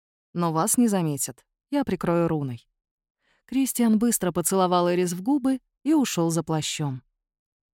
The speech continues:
Не доезжая пары метров до дома Вилан, мобиль остановился. «Мы увидимся завтра?» спросил Кристиан. «Я утром уезжаю», сказала Эрис.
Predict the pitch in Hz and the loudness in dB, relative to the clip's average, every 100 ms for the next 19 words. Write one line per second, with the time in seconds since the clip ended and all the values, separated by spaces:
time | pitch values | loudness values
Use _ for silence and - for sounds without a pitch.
0 | _ _ 214 220 262 262 330 277 - 196 | _ _ 2 4 2 2 2 2 2 2
1 | 185 170 165 165 160 170 170 170 170 214 | 4 0 0 -2 0 2 2 0 0 0
2 | 294 294 277 _ _ - 185 160 160 214 | 2 0 -2 _ _ -4 -2 0 -2 -2
3 | 247 - 202 185 160 139 127 - - _ | -2 0 0 0 -2 -4 -4 -8 -10 _
4 | _ _ _ _ _ 170 165 156 247 240 | _ _ _ _ _ -4 -2 -2 0 0
5 | 196 165 156 143 - - _ _ _ _ | 0 -2 -2 -4 -8 -20 _ _ _ _
6 | _ _ _ - 214 208 180 156 202 160 | _ _ _ -8 -4 -2 -2 -2 -2 -4
7 | - 139 127 - _ _ _ _ _ _ | -4 -8 -10 -14 _ _ _ _ _ _
8 | _ 220 226 208 208 208 202 208 202 240 | _ -2 0 2 0 0 2 2 2 2
9 | 233 180 156 _ _ _ _ - - 151 | 0 -2 -6 _ _ _ _ -14 -6 -4
10 | 151 147 143 139 135 | -2 -2 -4 -6 -10